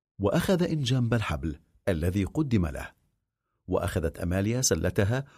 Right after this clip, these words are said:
وعبرت النهر، ثم وقفت تنتظر زوجها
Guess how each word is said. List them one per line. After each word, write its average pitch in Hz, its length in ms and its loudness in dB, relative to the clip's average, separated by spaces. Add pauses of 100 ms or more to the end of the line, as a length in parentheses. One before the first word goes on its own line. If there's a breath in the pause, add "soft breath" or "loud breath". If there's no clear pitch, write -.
(120)
وعبرت 135 600 2
النهر، 87 460 -2 (720)
ثم 190 160 4
وقفت 190 520 0
تنتظر 101 500 2
زوجها 110 540 0